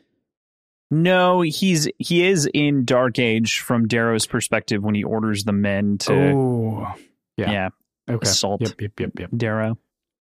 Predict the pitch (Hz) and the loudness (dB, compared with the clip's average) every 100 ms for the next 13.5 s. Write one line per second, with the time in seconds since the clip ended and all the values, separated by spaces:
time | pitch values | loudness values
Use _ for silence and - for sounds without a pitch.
0 | _ _ _ 120 113 113 - _ _ _ | _ _ _ -4 -2 -2 -4 _ _ _
1 | _ _ _ _ _ _ 92 87 _ _ | _ _ _ _ _ _ -10 -10 _ _
2 | 113 107 - 98 - - - 120 117 110 | -4 -2 -2 -2 -4 -6 -4 -2 0 0
3 | 110 104 98 107 - 113 107 104 _ _ | 0 0 -2 -2 -2 -2 -2 -4 _ _
4 | _ _ - 117 110 - 107 113 113 104 | _ _ -2 0 0 -4 -6 -6 -4 -4
5 | 110 98 90 - - - - _ _ _ | -4 -6 -4 -4 -6 -10 -20 _ _ _
6 | _ _ _ _ _ _ _ - 110 107 | _ _ _ _ _ _ _ -8 -4 -2
7 | 98 90 92 95 92 90 98 - - 135 | -2 -4 -6 -6 -6 -6 -8 -12 -12 -2
8 | 143 131 143 165 - - - - - _ | 0 2 2 2 -2 -4 -6 -6 -12 _
9 | _ - 160 147 135 135 - 135 127 - | _ -2 2 4 2 0 0 0 0 0
10 | 127 117 113 104 - 165 208 147 120 113 | 0 2 2 0 0 2 2 2 2 2
11 | 110 107 113 104 98 101 98 107 - 98 | 0 -2 -4 -2 -2 -2 -2 -4 -6 -4
12 | - - 110 98 95 101 - - - - | -4 -4 -4 -2 -4 -4 -6 -6 -10 -8
13 | 117 98 92 92 110 | -6 -4 -4 -4 -6